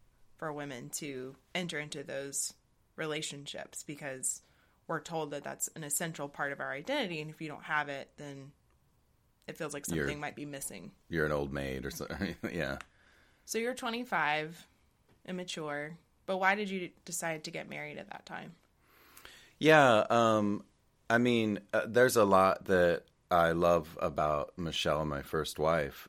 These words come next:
Speaker 2: Um, so there were a lot of reasons to get married to her. We had, we were both in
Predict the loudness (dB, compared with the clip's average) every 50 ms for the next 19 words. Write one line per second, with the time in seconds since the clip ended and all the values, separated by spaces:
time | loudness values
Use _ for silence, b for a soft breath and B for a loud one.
0 | -8 -6 -4 -4 -4 -4 -6 -6 -8 -10 -12 -16 _ _ _ b b b b b
1 | b b b b b b b _ _ _ _ _ _ -6 -2 2 4 6 8 8
2 | 8 8 8 8 10 10 10 8 8 6 4 2 2 0 -2 -4 -4 -6 -8 -8
3 | -4 0 2 2 2 2 2 0 0 -2 0 0 -2 0 0 -2 -2 -4 -6 -6
4 | -6 -4 -2 -2 -2 -2 -4 -2 -2 0 0 -2 -2 -4 -6 -6 -6 -6 -4 -6
5 | -4 -2 -2 -2 -2 -2 -4 -6 -6 -6 -6 -6 -8 -10